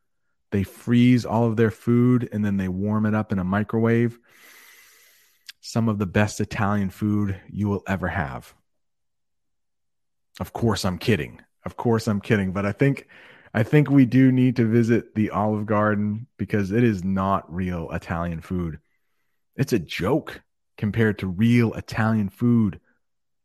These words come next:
authentically made Italian food, like, real. If something is authentic, it is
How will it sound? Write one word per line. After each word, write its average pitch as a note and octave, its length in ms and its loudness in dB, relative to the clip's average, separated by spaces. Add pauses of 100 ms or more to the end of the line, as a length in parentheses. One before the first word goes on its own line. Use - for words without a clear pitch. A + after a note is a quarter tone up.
(260)
authentically B2 1120 0
made G#2+ 640 0 (260)
Italian G#2+ 560 -2
food, A#2 280 0
like, G2 200 -2
real. B2 600 -4 (1000)
If A#2 140 -4
something A#2+ 480 -2
is A2+ 160 0
authentic, A#2+ 760 -2 (520)
it - 180 -4
is F2+ 180 -4